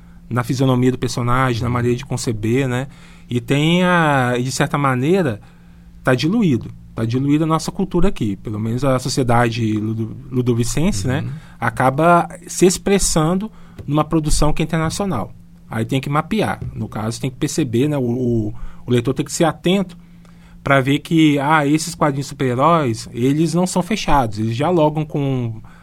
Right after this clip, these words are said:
Speaker 1: várias tendências, né? Então, às vezes, um leitor de quadrinho mais atento, ele começa a ler um quadrinho e depois ele vai tá lendo outros materiais agregando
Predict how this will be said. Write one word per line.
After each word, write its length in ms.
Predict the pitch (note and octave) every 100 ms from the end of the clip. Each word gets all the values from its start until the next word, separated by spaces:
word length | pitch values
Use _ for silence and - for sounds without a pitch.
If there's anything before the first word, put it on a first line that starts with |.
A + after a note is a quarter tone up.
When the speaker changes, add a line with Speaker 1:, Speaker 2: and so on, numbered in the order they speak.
| -
Speaker 1:
várias 300 | A#2 B2+ -
tendências, 640 | F3+ F3 A#2+ G#2 G#2+ F2+
né? 180 | G#2+ C#3 - - - -
Então, 540 | A2+ - A2+ A#2 B2+ B2+
às 220 | B2+ A#2+
vezes, 180 | B2+ B2+
um 260 | C3+ C3
leitor 220 | B2+ B2 C3+
de 100 | -
quadrinho 340 | B2 A#2 C3+
mais 260 | C#3 C#3+ C3
atento, 640 | A#2+ - F3+ G3 - - - - - -
ele 120 | A#2
começa 340 | A#2 C3 E3 G3
a 20 |
ler 60 | G3+
um 40 |
quadrinho 420 | G3 D3+ C#3+ E3+
e 40 | G3
depois 300 | G3+ F#3 F#3
ele 80 |
vai 100 | F3+
tá 140 | F3 F3+
lendo 240 | D#3 E3
outros 160 | E3+ F3+
materiais 500 | F3 F3+ D3+ D3+ D#3
agregando 640 | D#3+ F3+ C#3+ C3+ D#3+ G3+